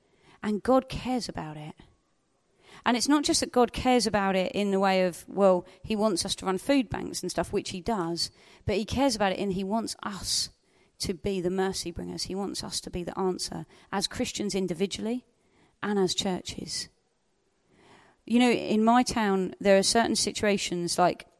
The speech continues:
for example, violent crime, where the police and the council and the fire service and all these organisations are sitting around scratching their heads going, "We have had this problem for years, it's going up, we've tried this, we've tried that, we tried this other thing,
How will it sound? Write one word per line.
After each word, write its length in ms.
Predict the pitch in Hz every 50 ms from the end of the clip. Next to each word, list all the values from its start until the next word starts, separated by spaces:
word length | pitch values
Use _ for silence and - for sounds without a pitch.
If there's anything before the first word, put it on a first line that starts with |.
| _ - -
for 140 | 170 - 208
example, 380 | 196 160 202 190 190 - - 180
violent 460 | 160 175 208 208 208 202 196 185 -
crime, 440 | - - 202 185 170 160 156 160 - - - _ _ _ _ _ _ _ _
where 560 | 196 202 190 185 185 180 180 175 170 - - - _
the 140 | - 196
police 500 | - - - 226 233 240 233 - - - - -
and 140 | 185 185 170
the 60 | 170
council 520 | - - 226 220 220 - 170 - 226 196
and 140 | - - 175
the 40 | 175
fire 340 | - - - 208 214 202 208
service 440 | 196 - 202 196 190 - 190 - -
and 100 | - -
all 160 | - 202 233
these 180 | 247 269 247 -
organisations 720 | 254 247 214 226 226 226 220 233 220 - - 180 175 160
are 60 | 180
sitting 340 | - - - 220 - 226 214
around 240 | 202 190 180 175 - - - - - -
scratching 640 | - - - - - 233 240 - - - 254 240 226
their 140 | 208 202
heads 300 | 190 226 214 190 - -
going, 340 | - 202 180 175 175 180 175 - - - - - - _
"We 320 | 202 214 247 269 277 285
have 160 | 269 262 226 185
had 220 | 214 233 254 -
this 160 | - 220 -
problem 360 | - - - 220 190 196 185
for 120 | 175 - -
years, 500 | 196 190 226 240 226 226 226 220 208 - - - - -
it's 160 | - - -
going 320 | - 233 226 233 226 214 190
up, 280 | 185 185 185 - - - -
we've 180 | 190 190 185
tried 360 | - - 262 254 254 254 254
this, 340 | - 185 190 - - - - - _ -
we've 120 | 175 170
tried 360 | - - - 254 240 247 233 -
that, 260 | 180 175 165 170 - _ - - _ - -
we 40 | 170
tried 280 | - - 233 226 220
this 160 | 214 214 -
other 160 | 233 214 196 185
thing, 300 | - - 170 165 165